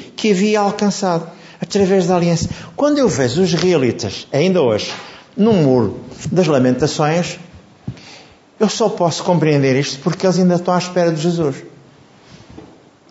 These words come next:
Eles ainda não entenderam que o Novo Testamento trouxe a vida para Israel e para todo o mundo.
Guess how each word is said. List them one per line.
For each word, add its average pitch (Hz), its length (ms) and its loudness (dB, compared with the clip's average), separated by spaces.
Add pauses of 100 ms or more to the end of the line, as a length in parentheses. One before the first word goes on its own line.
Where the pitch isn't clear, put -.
(340)
Eles 226 220 2
ainda 262 200 4
não 240 140 4
entenderam 220 500 2
que - 140 0
o 196 40 4
Novo 190 180 2
Testamento 180 500 0 (440)
trouxe 226 440 2
a 214 40 6
vida 185 460 2
para 135 180 2
Israel 104 580 -2 (920)
e 139 60 0
para 175 160 2
todo 165 300 2
o - 20 4
mundo. 151 420 2